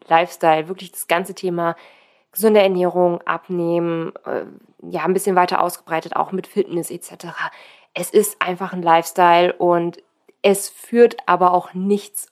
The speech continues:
um einen Lifestyle herum. Denn wenn du eine Diät anfängst, eine Weile wirklich deine Probacken zusammenkneifst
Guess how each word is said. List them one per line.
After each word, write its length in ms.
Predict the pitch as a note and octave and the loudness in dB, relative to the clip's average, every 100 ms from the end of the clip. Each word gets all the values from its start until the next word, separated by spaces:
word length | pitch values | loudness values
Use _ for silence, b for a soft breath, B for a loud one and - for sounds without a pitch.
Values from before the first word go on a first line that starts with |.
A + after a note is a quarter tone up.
| - | -6
um 180 | G3 | -4
einen 180 | F3 E3+ | -2 -2
Lifestyle 500 | E3+ E3+ E3+ - E3 | 0 0 0 -4 -4
herum. 520 | D#3 E3+ E3 F3+ - - b b - | -6 -12 -2 -2 -2 -14 b b 0
Denn 200 | F3+ F3+ | 2 4
wenn 120 | F#3+ | 4
du 60 | G3 | 2
eine 200 | F#3+ F#3 | 0 -2
Diät 440 | F3+ - A3+ B3 - | -4 -2 -2 -2 -6
anfängst, 640 | E3 F#3 G3 G3 G3 G3 - - | -6 -4 -2 0 0 -2 -10 -12
eine 240 | F3+ E3 | -10 -8
Weile 320 | D#3+ F#3+ A3+ | 0 2 2
wirklich 200 | G#3 G3 | -2 -6
deine 220 | - F3 | -6 -6
Probacken 460 | F3+ - F#3+ F#3 F3 | -6 -2 0 0 -4
zusammenkneifst 880 | - F3 E3 E3+ - E3+ D#3+ E3+ | -12 -6 -4 -4 -10 -8 -6 -6